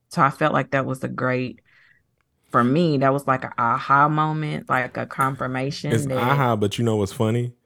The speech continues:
Speaker 2: The, the,
Speaker 1: What?
Speaker 2: the most, the funniest part about all of this that's even more confirmation is that's the first little sermon thing I did at Mount Pleasant.
Speaker 1: Was it?
Speaker 2: Was
Speaker 1: I
Speaker 2: about
Speaker 1: don't remember.
Speaker 2: Samson. It was after we had
Speaker 1: Oh, I
Speaker 2: got
Speaker 1: wasn't
Speaker 2: back <clears throat> from seeing Samson.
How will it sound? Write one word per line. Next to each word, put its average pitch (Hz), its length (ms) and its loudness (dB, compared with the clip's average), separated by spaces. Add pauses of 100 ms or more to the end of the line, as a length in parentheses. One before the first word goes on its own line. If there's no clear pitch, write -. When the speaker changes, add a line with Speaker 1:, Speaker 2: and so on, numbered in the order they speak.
(380)
Speaker 2:
The, 101 220 2
the, 113 220 2
Speaker 1:
What? - 0 -
Speaker 2:
the 110 140 4
most, 165 240 6
the 131 100 6
funniest 208 400 6
part 151 160 8
about 110 180 2
all 113 240 8
of 104 60 2
this 98 180 0
that's 95 260 -2
even 107 280 2
more 107 220 4
confirmation 95 600 -2
is 92 80 -4
that's 113 180 -2
the 110 120 -4
first 120 300 0
little 113 480 2 (800)
sermon 123 560 2
thing 87 460 0
I 98 160 0
did 92 440 -2 (280)
at 95 160 -6
Mount 90 240 -6
Pleasant. 139 380 0 (800)
Speaker 1:
Was 220 320 0
it? 302 200 -6 (100)
Speaker 2:
Was 90 160 -6
Speaker 1:
I - 60 -2
Speaker 2:
about - 20 -2
Speaker 1:
don't 110 160 4
remember. 165 260 6
Speaker 2:
Samson. 123 120 -4
It 120 80 4
was 104 160 2
after 135 360 2
we 165 160 4
had 156 100 8
Speaker 1:
Oh, 147 80 2
I 147 40 4
Speaker 2:
got 139 240 4
Speaker 1:
wasn't - 0 -
Speaker 2:
back 104 320 2 (180)
<clears throat> - 1080 -6
from 113 240 2
seeing 98 380 -2
Samson. 190 460 -2